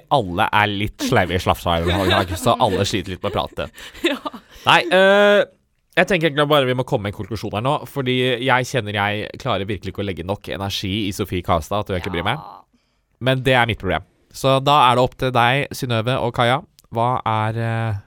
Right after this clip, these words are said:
Speaker 3: Jeg er krenket. Jeg tar den stillingen.
Speaker 1: Kaja er krenka.
Speaker 3: Hun, hun kan, hun bør
Speaker 2: Men
Speaker 3: ha
Speaker 2: er
Speaker 3: bedre
Speaker 2: folk
Speaker 3: respekt.
Speaker 2: krenket av henne? Er det det?
Speaker 1: Nei,
Speaker 2: Er vi på
Speaker 1: hun er
Speaker 2: film,
Speaker 1: krenka.
Speaker 2: eller at
Speaker 1: Hele
Speaker 2: hun
Speaker 1: saken er
Speaker 2: er
Speaker 1: hun er
Speaker 2: krenka?
Speaker 1: krenka.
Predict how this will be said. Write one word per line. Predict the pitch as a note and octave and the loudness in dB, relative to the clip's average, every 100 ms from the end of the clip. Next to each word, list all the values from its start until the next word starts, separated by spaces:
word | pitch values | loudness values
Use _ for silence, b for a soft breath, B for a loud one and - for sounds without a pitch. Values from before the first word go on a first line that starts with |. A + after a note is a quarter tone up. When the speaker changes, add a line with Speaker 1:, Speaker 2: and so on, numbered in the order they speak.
| A#3 | -14
Speaker 3:
Jeg | A3+ A#3+ | -10 -10
er | B3 | -10
krenket. | C4+ A#3+ C4+ _ | -14 -14 -18 _
Jeg | A#3+ | -18
tar | B3 B3+ C4+ | -8 -8 -8
den | B3+ | -12
stillingen. | B3+ A#3+ C4+ | -14 -14 -2
Speaker 1:
Kaja | C#3+ C#3+ | 2 2
er | |
krenka. | D3 C3+ C#3 D3 | 2 2 0 0
Speaker 3:
Hun, | C4+ | -10
hun | |
kan, | - C4+ C4+ C4+ B3 | -12 -12 -12 -16 -16
hun | C4 | -10
bør | C4 | -6
Speaker 2:
Men | C4 | -2
Speaker 3:
ha | A#3+ B3 | 0 0
Speaker 2:
er | |
Speaker 3:
bedre | - | 0
Speaker 2:
folk | B3+ B3+ | -4 -4
Speaker 3:
respekt. | - - _ _ - | -12 -20 _ _ -16
Speaker 2:
krenket | C4+ A#3+ - F#3 G#3+ | -10 -10 -10 -10 -10
av | |
henne? | G3 A#3+ F3+ F3+ C#4 _ _ | -8 -12 -10 -8 -10 _ _
Er | G#3 | -12
det | G#3 | -8
det? | G#3+ D4+ _ _ _ _ _ _ _ | -8 -8 _ _ _ _ _ _ _
Speaker 1:
Nei, | A#2+ | -2
Speaker 2:
Er | |
vi | - | 0
på | D3 | 2
Speaker 1:
hun | F#3+ | 2
er | |
Speaker 2:
film, | G3 | 2
Speaker 1:
krenka. | B2+ | 4
Speaker 2:
eller | B2+ | 4
at | B2 D3 | 4 2
Speaker 1:
Hele | C3 | 2
Speaker 2:
hun | |
Speaker 1:
saken | B2 F3+ | 2 4
er | |
Speaker 2:
er | D3 | 4
Speaker 1:
hun | A#2 | 4
er | F#2+ | 2
Speaker 2:
krenka? | A2+ D#3+ | 2 2
Speaker 1:
krenka. | D#3 | 0